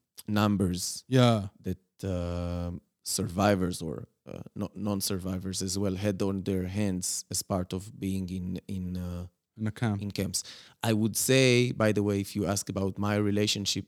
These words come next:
Speaker 1: my, my relation to it, is that if you had some, if you knew someone from your family that had number, a number on his hand, that, that might be the definition if you do or you don't have c-, a connection. So I,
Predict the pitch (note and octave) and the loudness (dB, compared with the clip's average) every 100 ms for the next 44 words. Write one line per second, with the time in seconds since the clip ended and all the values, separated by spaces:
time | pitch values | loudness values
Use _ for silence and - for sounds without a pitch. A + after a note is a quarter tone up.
0 | - A#2 G#2 - A2 A#2 G#2+ A2 A2+ G#2+ | -2 0 0 0 0 2 4 2 2 -2
1 | F#2 F2 - - _ _ _ _ G2+ A2 | -2 -4 -4 -14 _ _ _ _ -4 -2
2 | F#2+ - - _ _ _ _ _ _ - | -2 -4 -18 _ _ _ _ _ _ -10
3 | A#2 A#2 A2 A2 - A2 A2+ C3+ C#3+ B2 | 0 2 4 2 2 2 2 0 0 2
4 | B2+ B2 A#2 A2+ A2+ G#2 G2+ G#2 F#2+ - | 2 2 2 2 0 0 -2 0 -2 0
5 | A2 G#2+ G2+ F#2+ F#2 G#2+ G#2+ G2 G2+ G#2+ | 0 0 -2 -4 -6 -2 -2 -2 -2 0
6 | G#2+ G#2 - G2+ G2 A2 G#2+ G2 F#2 F#2 | 2 0 0 -2 0 2 2 2 0 -2
7 | - C3 B2 G2+ F#2+ _ - G#2 - G2 | -2 0 0 -2 -6 _ -4 -4 -2 -4
8 | F#2+ F#2+ G#2 G2+ F#2+ F2+ - G2+ G2 - | -2 -4 -6 -4 -4 -6 -6 -4 -2 -2
9 | F#2+ F2+ - - G2 G#2+ G#2 G2 F#2 F2+ | -2 -6 -10 -6 -6 0 0 2 0 -2
10 | F#2 F#2+ G2 F#2 F#2+ - _ _ - - | -4 -4 -4 -6 -6 -16 _ _ -20 -10
11 | G2 - G2+ G2 - F#2 - A2+ G#2+ | -10 -6 -4 -4 -4 -4 0 2 2